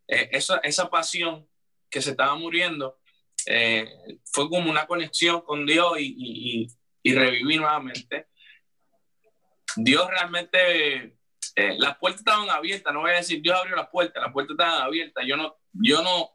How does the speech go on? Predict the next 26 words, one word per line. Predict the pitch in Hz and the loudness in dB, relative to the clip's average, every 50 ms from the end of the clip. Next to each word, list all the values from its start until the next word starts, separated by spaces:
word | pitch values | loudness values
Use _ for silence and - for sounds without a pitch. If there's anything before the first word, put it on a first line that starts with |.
| _ _ _ _ _ _ _ _ _ _ _ _ | _ _ _ _ _ _ _ _ _ _ _ _
no | - 147 175 | -4 -2 0
sabía | 175 208 190 185 190 202 196 | 2 2 2 2 2 0 -2
el | 190 175 | -2 -4
momento | 170 170 180 190 196 190 190 | -6 -6 -4 -6 -2 2 2
de | 170 | 2
atravesarla | 160 160 - 151 143 135 131 - 185 185 180 170 156 151 143 143 | 2 2 0 0 0 0 0 0 0 0 0 -2 -6 -8 -10 -10
y, | 139 135 135 - - 143 | -10 -12 -10 -8 -6 -2
y | 139 | 0
yo | 147 156 156 | 0 0 2
creo | 175 175 180 175 | 2 2 2 0
que | 175 170 | -2 -6
ese | 170 175 170 | -6 -6 -4
fue | 180 175 | -2 -4
el | 175 | -2
momento | 170 175 170 180 175 - 175 165 | -2 -2 -2 -4 0 2 0 0
donde | 160 151 139 135 135 | 0 0 -4 -4 -4
Dios | 139 151 160 | -4 -4 -4
me | 165 170 | -6 -8
empujó | 170 - 160 170 160 151 - - _ _ _ - _ _ _ _ _ _ _ - | -6 -2 0 0 0 0 -2 -6 _ _ _ -20 _ _ _ _ _ _ _ -2
y | 147 151 | -2 0
pude | 151 165 180 180 | 2 4 2 2
visitar | 185 185 - - 180 180 185 | 2 0 -4 -2 -2 -2 -2
muchos | 180 175 - 180 170 - - | -4 -6 -6 -6 -6 -4 -2
países, | 165 151 156 170 190 196 196 - 180 175 170 170 160 143 | -2 -2 -2 -2 -6 -6 -8 -6 -4 -4 -4 -4 -8 -4
gente | 139 156 156 151 - - 170 165 165 156 - - _ _ _ _ _ _ _ _ | -4 -4 -4 -4 -2 2 2 4 4 2 0 -6 _ _ _ _ _ _ _ _
testificando. | - 147 135 - 143 139 135 - 131 123 175 175 170 170 170 165 156 156 147 143 - - | -2 -2 -2 0 -4 -2 0 0 0 2 4 4 4 4 2 -2 -4 -6 -6 -6 -8 -10